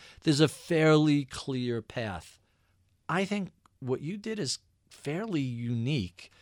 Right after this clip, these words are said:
There aren't all that many holiday fare slash food halls around, so there can't be that many businesses doing this, and therefore there can't be that <laughs> many people with your career path. When, when you first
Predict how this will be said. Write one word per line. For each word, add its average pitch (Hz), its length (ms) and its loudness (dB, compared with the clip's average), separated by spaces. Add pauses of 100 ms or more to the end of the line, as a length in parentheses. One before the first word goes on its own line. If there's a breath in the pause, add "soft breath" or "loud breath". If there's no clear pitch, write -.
(240 soft breath)
There 131 240 2
aren't 160 480 0
all 135 200 4
that 117 220 -2
many 110 600 -2 (600)
holiday 131 420 4
fare 117 440 0
slash 101 560 -4
food 185 360 -2
halls 87 580 -4 (100)
around, 98 560 -4 (320 soft breath)
so 143 240 0
there 139 140 0
can't 185 320 -4
be 151 140 -2
that 139 220 0
many 131 220 0
businesses 131 680 -2
doing 170 300 0
this, - 460 -2
and 113 180 -4
therefore 127 540 0 (320 soft breath)
there 123 100 -4
can't 190 260 -2
be 151 140 0
that 131 180 0
<laughs> 131 60 -2
many - 160 -6
people 170 460 0
with 127 200 0
your 147 480 8 (400 loud breath)
career 208 280 6
path. 117 360 2
When, 139 220 4
when 151 160 4
you 208 140 2
first - 680 2